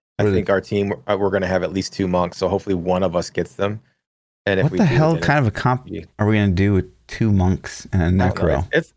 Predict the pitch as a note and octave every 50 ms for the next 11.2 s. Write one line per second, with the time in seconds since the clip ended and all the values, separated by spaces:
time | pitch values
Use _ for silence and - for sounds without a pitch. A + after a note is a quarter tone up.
0 | _ - E3+ F3 - - - F2 F2 E2 - - E2+ E2 D#2+ C#2+ D#2+ - - C#4+
1 | C#4 G3 C3+ F2 - - - - - - C#3+ D#3 E3 C3+ - C#3 C3 A#2+ G#2+ G#2
2 | A2+ A#2+ C3+ C3 D3 E3+ E3 D#3 D3+ C#3 - - G#2 - - - G#2+ G#2 A2 B2
3 | C3 - - A#2 A#2+ B2 E3 E3 D#3 B2+ A2 G#2+ G#2+ A2+ B2+ C3 B2+ - _ _
4 | _ _ - B2 A#2+ C#3+ D#3 D#3 C#3 C3 G#2 G#2+ G#2+ G#2+ A2 F#2 - - F#2+ G2
5 | G#2+ F#2 E2 D#2+ D#2 D#2+ E2+ F#2+ G2+ G#2+ G#2 - - A2 G#2 G#2 - - G2 G#2+
6 | G2+ G#2 G2 F2+ F2+ F2 - - F#2 F2+ F2 F2+ E2+ - - F2+ F2 E2+ D#2 -
7 | - - - - F#2 E2 - F2+ F2 E2+ - F2 F2 E2+ E2+ F2 F2 - - -
8 | G#2 F#2 E2+ E2+ F2 E2 E2 D#2+ - _ _ _ _ _ _ _ - - F#2 C#3
9 | E3+ - G#2+ G2 F#2 F2+ E2+ E2+ E2+ - - F2+ - - F#3+ - - _ _ _
10 | _ _ _ _ _ _ _ _ _ - - - G#2+ G2+ G2+ G2+ G2+ G2+ G2+ G2+
11 | G2 F#2+ G2